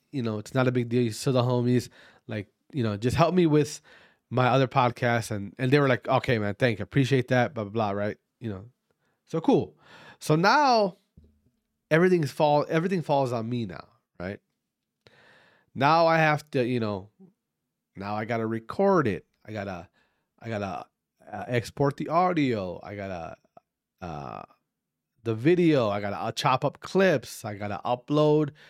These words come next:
to the R S S feed. I gotta, uh, you know, on top of that, I gotta make sure that, um,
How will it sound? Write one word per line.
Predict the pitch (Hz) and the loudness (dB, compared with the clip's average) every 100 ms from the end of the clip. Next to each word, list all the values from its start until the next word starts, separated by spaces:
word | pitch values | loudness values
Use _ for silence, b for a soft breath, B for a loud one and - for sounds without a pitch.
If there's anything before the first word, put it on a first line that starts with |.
| b b | b b
to | - 123 | -6 -2
the | 117 110 | 0 -2
R | - 143 | -2 0
S | 151 - | 0 0
S | 175 - | -4 -4
feed. | - 113 104 92 | -4 -2 -2 -6
I | - 95 | -10 -8
gotta, | 95 98 | -6 -6
uh, | 95 82 95 87 87 - _ _ _ _ _ _ | -6 -8 -8 -10 -12 -16 _ _ _ _ _ _
you | 139 | -6
know, | 117 98 85 - _ _ _ | -6 -6 -10 -18 _ _ _
on | 131 | -10
top | 127 165 185 | 0 2 2
of | 175 | 4
that, | 170 | 4
I | 147 | 4
gotta | 156 160 | 4 4
make | 156 160 | 2 0
sure | - - 165 165 151 | 0 0 2 4 4
that, | 156 156 151 b b b b | 4 4 2 b b b b
um, | - 127 131 123 117 113 110 | -2 0 2 0 -2 -6 -10